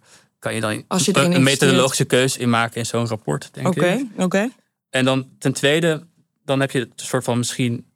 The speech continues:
Speaker 1: een beeld van wat we, wat we nodig hebben. En dan moet je ook nog aannames maken over hoe effectief het is om geld daarheen te sturen. Dus je kan je afvragen, ja, zijn er wel genoeg natuurprojecten om te financieren überhaupt? Hebben ze een inschatting gemaakt van hoeveel projecten er nodig moeten zijn? En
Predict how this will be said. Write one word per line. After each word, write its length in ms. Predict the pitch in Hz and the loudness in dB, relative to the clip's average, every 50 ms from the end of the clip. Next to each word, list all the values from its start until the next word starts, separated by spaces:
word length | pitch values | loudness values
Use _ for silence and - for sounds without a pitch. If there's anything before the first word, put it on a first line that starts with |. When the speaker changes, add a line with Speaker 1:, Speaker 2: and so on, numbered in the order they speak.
| _ | _
Speaker 1:
een 160 | _ 127 117 107 | _ -4 -2 0
beeld 240 | 127 123 127 120 | 0 0 0 0
van 140 | - - 117 | -2 -4 -2
wat 160 | 107 120 113 | -2 -4 -4
we, 200 | - 123 113 113 - | -2 -2 -2 -2 -2
wat 160 | - 120 - | -4 -6 -4
we 60 | - 113 | -2 0
nodig 360 | 110 113 131 165 170 165 - | 2 2 2 2 0 -2 -2
hebben. 320 | - 135 143 151 165 147 | 0 0 0 0 -2 0
En 60 | 131 | 0
dan 240 | 123 123 123 123 117 - _ _ _ _ _ _ | 0 0 0 -2 -4 -6 _ _ _ _ _ _
moet 160 | _ 127 127 131 | _ -2 -2 0
je 60 | - | 0
ook 120 | - 135 165 | 0 2 2
nog 140 | 175 165 | 2 0
aannames 460 | - 143 139 143 139 131 127 127 - - | 0 0 0 0 0 0 -2 -2 -4 -2
maken 440 | 123 113 113 120 120 - 117 107 | 0 0 0 0 -2 -2 -4 -4
over 500 | - 104 113 117 113 - 110 107 117 156 - _ _ _ | -2 -4 -4 -4 -2 -2 0 0 0 -2 -6 _ _ _
hoe 180 | _ - 127 127 | _ -2 0 0
effectief 400 | 123 117 123 - 139 131 - - - | 2 0 0 0 0 -2 -2 -4 -8
het 180 | - 131 120 | -8 -6 -4
is 180 | - 123 120 - | -4 -4 -2 -2
om 80 | 131 113 | -2 -4
geld 360 | - - 131 127 127 - - | 0 0 0 0 0 -2 -2
daarheen 340 | - 101 98 92 101 98 101 | -2 -2 -2 -4 -6 -8 -8
te 80 | 98 | -8
sturen. 360 | - - - 98 98 101 104 | -8 -10 -8 -6 -6 -6 -4
Dus 200 | 101 113 107 - - - - - - _ | -4 -4 -4 -6 -8 -10 -16 -16 -10 _
je 80 | - | -4
kan 120 | - 123 117 | -2 0 0
je 80 | 117 | 0
afvragen, 480 | 95 120 - - 120 113 110 - 110 101 - | -2 -4 -2 -2 -2 -2 -2 -4 -6 -4 -2
ja, 260 | 120 117 107 95 107 | 0 0 0 -2 -4
zijn 240 | - - 135 151 170 | -2 -2 0 2 2
er 100 | 147 120 | 0 0
wel 180 | 98 95 95 90 | 0 -2 -2 -2
genoeg 360 | - - 117 120 117 - - | -2 -2 0 0 0 -2 -8
natuurprojecten 720 | - 104 - 123 120 - - 110 104 101 98 - - - | -10 -4 -4 -4 -4 -2 -2 -2 -2 -2 -2 -6 -8 -8
om 80 | 104 | -8
te 100 | 104 107 | -8 -8
financieren 520 | 107 - 113 110 107 - - - 104 104 101 | -10 -10 -8 -8 -8 -8 -6 -8 -6 -6 -4
überhaupt? 340 | 107 110 101 101 95 95 - | -4 -4 -2 -2 -4 -4 -4
Hebben 180 | 110 107 104 | -6 -6 -6
ze 60 | - | -6
een 60 | 107 110 | -4 -4
inschatting 400 | 120 110 - 117 104 117 110 - | -4 -4 -4 -4 -4 -4 -6 -4
gemaakt 300 | - 113 107 104 104 - | -4 -2 -2 -2 -4 -6
van 280 | - - 98 101 107 - _ _ _ _ _ _ _ _ | -4 -4 -4 -4 -6 -10 _ _ _ _ _ _ _ _
hoeveel 220 | _ - 123 110 117 | _ -4 -4 -4 -2
projecten 380 | - 120 117 123 139 - - | 0 2 2 2 2 0 0
er 100 | 120 120 | 0 2
nodig 280 | 110 107 107 107 107 - | 2 4 2 0 0 -2
moeten 180 | - 110 - - | -4 -4 -4 -2
zijn? 320 | - 110 101 101 98 - | 0 0 0 0 -2 -4
En 160 | - 117 113 | -4 -6 -6